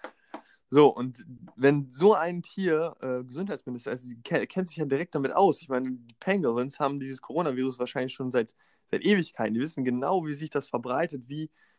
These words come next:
was die besten Methoden sind, um es vielleicht ein bisschen einzugrenzen und so. Ähm, und deswegen einfach allein aus, aus Erfahrungsgründen dieses Tier zu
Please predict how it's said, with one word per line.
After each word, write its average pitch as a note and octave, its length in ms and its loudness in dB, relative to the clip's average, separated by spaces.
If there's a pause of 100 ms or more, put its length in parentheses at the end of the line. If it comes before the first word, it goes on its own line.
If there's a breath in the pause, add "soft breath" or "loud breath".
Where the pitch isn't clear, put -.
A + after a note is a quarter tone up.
(120)
was C#3+ 260 2
die C3+ 80 -6
besten C#3+ 360 -2
Methoden E3+ 380 0
sind, C#3 140 -10
um C3+ 60 -6
es C3 120 -12
vielleicht C3+ 320 -6
ein B2+ 80 -6
bisschen C3 340 -6
einzugrenzen C3 840 -2
und C3 140 0
so. C#3+ 360 4 (680 soft breath)
Ähm, A#2+ 320 4
und C3 160 -2
deswegen C#3+ 680 -2 (100)
einfach C#3 420 -2 (100)
allein B2 380 0
aus, B2+ 380 -2 (680)
aus C#3 160 -4
Erfahrungsgründen C3+ 1120 -2
dieses C#3 380 -8
Tier E3 280 2
zu - 180 -4